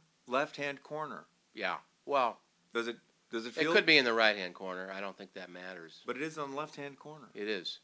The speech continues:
Speaker 1: You're at the
Speaker 2: Yeah,
Speaker 1: top.
Speaker 2: it's a red
Speaker 1: And, uh,
Speaker 2: triangle.
Speaker 1: so
Speaker 2: Yeah.
Speaker 1: what I was wondering is, so basically, the perception of your returns are depicted on this page.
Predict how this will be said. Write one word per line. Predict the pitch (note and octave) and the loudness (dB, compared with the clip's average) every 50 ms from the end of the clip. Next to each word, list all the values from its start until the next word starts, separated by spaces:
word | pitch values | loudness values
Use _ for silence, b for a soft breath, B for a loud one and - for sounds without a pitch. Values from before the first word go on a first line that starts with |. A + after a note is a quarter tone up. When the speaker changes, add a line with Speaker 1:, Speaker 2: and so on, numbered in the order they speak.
| _ - | _ -10
Speaker 1:
You're | A#2 A2+ | -8 -8
at | A2+ A2+ | -8 -8
the | |
Speaker 2:
Yeah, | A2 F#2+ F2+ | -8 -8 -8
Speaker 1:
top. | F#3 F#3+ - E2 - | -6 -8 -8 -10 -10
Speaker 2:
it's | - - | -12 -14
a | F#2 | -12
red | F2+ F#2+ G2 G2 F#2 | -8 -6 -6 -6 -8
Speaker 1:
And, | |
uh, | |
Speaker 2:
triangle. | - - - D3 D#3 D#3 F#2+ F#2 C#3+ C#3+ C#3 C#3 - - _ _ _ _ _ _ | -8 -8 -6 -4 -4 -4 -4 -4 -4 -4 -6 -8 -12 -16 _ _ _ _ _ _
Speaker 1:
so | - - F#3 F3+ | -12 -6 -2 0
Speaker 2:
Yeah. | F3 | 2
Speaker 1:
what | F#3 F#3 G3+ | 2 4 4
I | G3+ | 2
was | G3+ G3 F#3 D#3+ F3 | 2 0 -4 -4 -6
wondering | G3 A#3 C#4+ D4+ - D#3 C3+ B2+ A#2+ | -8 -8 -6 -4 -2 -2 -2 -2 -4
is, | A#2 A#2 A#2 A#2 A#2 A#2+ A#2 - - - _ _ _ _ - | -6 -6 -6 -6 -8 -8 -12 -16 -20 -20 _ _ _ _ -16
so | - - - - E3+ D#3 | -14 -12 -8 -6 -6 -4
basically, | C#3+ C#3+ F3 G#3+ A#3 G#3+ - F#3+ - - C#3+ C3+ C3 A#2+ - _ _ _ _ _ _ _ _ _ _ _ _ _ _ _ _ - | -4 -2 -4 -4 -4 -6 -8 -10 -8 -6 -6 -6 -6 -8 -10 _ _ _ _ _ _ _ _ _ _ _ _ _ _ _ _ -12
the | - C#3 | -10 -10
perception | - - D#3+ D3+ - - - A#3 - - - G3+ | -8 -6 -6 -6 -4 -2 -2 -2 -2 -2 -4 -6
of | F3+ D3+ C3 | -6 -4 -4
your | C3+ C#3 C3+ | -6 -6 -4
returns | C3 B2 A#2 - - C3+ B2 A2+ G#2+ G2+ F#2+ - | -6 -6 -8 -10 -10 -8 -6 -6 -6 -8 -10 -10
are | - G#2+ G2+ | -8 -8 -8
depicted | G2 G2+ F#2+ - - D3 C#3+ - - A#2 A2 | -8 -10 -12 -10 -10 -10 -10 -8 -8 -8 -8
on | G#2+ G#2 G#2 G2+ | -6 -8 -8 -10
this | G2 F#2+ - - - - - - _ _ _ _ _ _ _ - | -12 -12 -12 -12 -12 -12 -14 -16 _ _ _ _ _ _ _ -6
page. | - A#2 G#2 E2+ D2 - - - - | -4 -4 -2 -4 -6 -12 -16 -18 -20